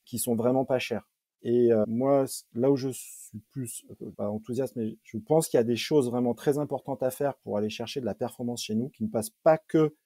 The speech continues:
par la masse salariale, que par le coût salarial. Et, et je,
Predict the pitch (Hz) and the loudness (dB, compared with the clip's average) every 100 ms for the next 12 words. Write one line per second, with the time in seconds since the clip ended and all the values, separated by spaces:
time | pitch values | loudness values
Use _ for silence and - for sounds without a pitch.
0 | _ - 113 113 117 - - 113 110 113 | _ -6 -2 -2 -2 -4 -2 0 0 2
1 | 123 147 104 - - - 117 117 113 113 | 2 2 -2 -6 -12 -4 0 2 0 -4
2 | - 165 156 123 113 117 151 123 - _ | -6 -2 0 2 2 2 2 -2 -8 _
3 | _ - 120 127 - 123 104 120 117 | _ 0 2 2 0 -6 -4 -2 -2